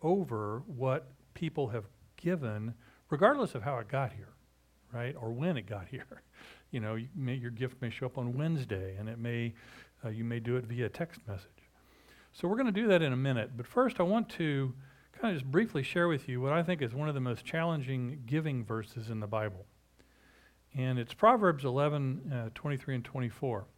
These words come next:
And it tells us, "The desire of the righteous ends only in good, the expectation of the wicked in wrath.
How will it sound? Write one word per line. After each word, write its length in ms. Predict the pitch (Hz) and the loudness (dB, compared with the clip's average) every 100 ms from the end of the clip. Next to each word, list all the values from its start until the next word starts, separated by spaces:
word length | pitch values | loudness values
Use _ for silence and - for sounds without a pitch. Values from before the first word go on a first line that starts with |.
| - | -4
And 80 | 143 | -2
it 140 | 196 | 0
tells 300 | - 233 208 | 4 4 4
us, 240 | 143 123 - - - - - | 2 0 -6 -20 -20 -20 -6
"The 80 | |
desire 580 | 123 127 143 180 214 208 | 0 4 6 6 6 4
of 100 | 156 | 2
the 80 | 131 | 2
righteous 540 | 135 143 139 160 139 | 2 2 0 -4 -4
ends 200 | 131 127 | -4 -2
only 300 | 131 147 147 | -2 -2 -2
in 120 | 139 120 | -2 -2
good, 440 | 131 107 101 127 - - - | 0 0 -2 -6 -14 -20 -8
the 100 | 120 | -4
expectation 800 | 135 - - 135 - 139 131 - | -4 -2 -2 -2 0 0 0 -2
of 80 | 117 | -4
the 100 | 110 | -2
wicked 300 | 120 120 117 | -2 -4 -4
in 140 | 104 | -4
wrath. 500 | 110 135 107 95 - | -2 -2 -4 -8 -16